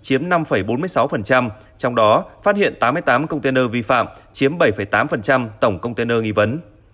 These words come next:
Các vi phạm chủ yếu là vận chuyển hàng cấm, khai sai chủng loại,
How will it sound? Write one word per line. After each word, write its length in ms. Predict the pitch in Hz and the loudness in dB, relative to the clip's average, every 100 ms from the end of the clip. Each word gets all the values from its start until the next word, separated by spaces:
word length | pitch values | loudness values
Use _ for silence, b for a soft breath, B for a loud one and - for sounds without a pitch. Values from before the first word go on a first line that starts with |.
| b b b b b b - | b b b b b b 0
Các 160 | 214 | 0
vi 100 | 202 | 0
phạm 240 | 196 160 135 | 2 0 0
chủ 160 | 131 | -2
yếu 240 | 113 117 190 | 0 2 4
là 160 | 151 117 | 4 2
vận 120 | - | 0
chuyển 200 | 131 104 | -2 0
hàng 180 | 113 104 | -2 2
cấm, 300 | 120 139 214 B | 2 2 -4 B
khai 200 | - 170 | -2 -2
sai 220 | 151 165 147 | 2 0 0
chủng 180 | 117 | 0
loại, 220 | 107 110 | 2 2